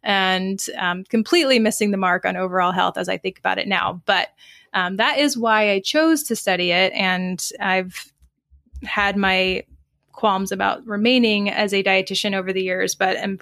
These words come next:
really glad that I've come into this space where I know that there are those of us who practice from what we call kind of a non-diet or anti-diet perspective. And again, help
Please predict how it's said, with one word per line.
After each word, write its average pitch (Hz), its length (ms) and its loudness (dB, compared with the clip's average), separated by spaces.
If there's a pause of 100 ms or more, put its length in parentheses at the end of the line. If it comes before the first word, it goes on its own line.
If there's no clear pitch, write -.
(140)
really 202 280 -2
glad 190 260 0
that 196 80 -2
I've 180 140 0
come 185 200 -6
into 185 200 -10
this 180 180 -4
space 185 440 0
where 185 460 2 (420)
I 202 100 0
know 196 220 2
that 190 160 0
there 196 180 4
are 196 100 2
those 196 240 0
of 185 100 -4
us 180 160 -2
who 190 420 0
practice 185 480 -4
from 185 480 -6
what 185 140 -4
we 196 100 0
call 185 200 0
kind 196 180 -2
of 185 80 -2
a 190 60 0
non-diet 185 640 0
or 190 80 2
anti-diet 180 720 0
perspective. 202 640 0
And 180 380 -4
again, 180 520 -2 (340)
help - 400 -4